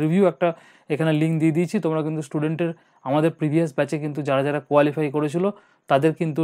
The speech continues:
রিভিউটা কিন্তু অবশ্যই দেখবে, ঠিক আছে? এবং তোমাদেরকে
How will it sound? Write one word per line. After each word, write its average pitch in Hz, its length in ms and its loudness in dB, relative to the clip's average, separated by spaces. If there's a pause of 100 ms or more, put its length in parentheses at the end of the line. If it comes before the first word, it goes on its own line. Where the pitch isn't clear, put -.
রিভিউটা 156 400 0
কিন্তু 147 240 -4
অবশ্যই 135 420 -4
দেখবে, 110 260 -2 (560)
ঠিক 180 180 4
আছে? 220 160 -2 (640)
এবং 185 140 10 (1080)
তোমাদেরকে 180 360 6